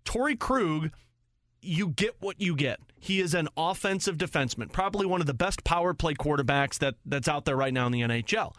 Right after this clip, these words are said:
He's just not gonna be as sound defensively. He's not gonna be heavy on his stick. Do you wanna play six and pay six and a half million dollars for that for the next five years? Do other teams wanna trade for that?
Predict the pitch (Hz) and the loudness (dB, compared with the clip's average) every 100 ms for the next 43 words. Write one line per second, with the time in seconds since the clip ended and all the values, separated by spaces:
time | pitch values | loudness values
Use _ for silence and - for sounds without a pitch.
0 | - _ _ _ 151 135 - - 165 170 | -20 _ _ _ -8 -4 -2 -2 0 0
1 | 170 - 185 160 175 160 - 156 143 143 | 0 0 0 2 2 2 0 2 2 2
2 | 131 190 190 131 107 104 113 139 131 151 | 2 0 0 -2 -4 -6 -2 -2 0 -2
3 | 143 139 143 139 135 135 127 - 202 - | -2 0 0 2 2 2 0 0 -2 -4
4 | - - - 110 107 - 120 - 139 - | -20 -20 -10 -4 -4 -2 -4 -2 -2 -2
5 | 135 - 143 - 156 156 143 147 151 143 | -2 2 2 2 0 0 2 0 2 2
6 | 139 147 190 180 190 196 202 190 190 185 | 2 2 0 0 0 0 0 0 0 0
7 | - 185 185 214 226 - - - - 143 | 0 0 0 0 0 -4 -12 -14 -4 0
8 | 175 180 160 135 120 117 - 110 104 107 | 0 0 0 0 0 -2 -2 -2 -2 -4
9 | 95 76 | -2 -4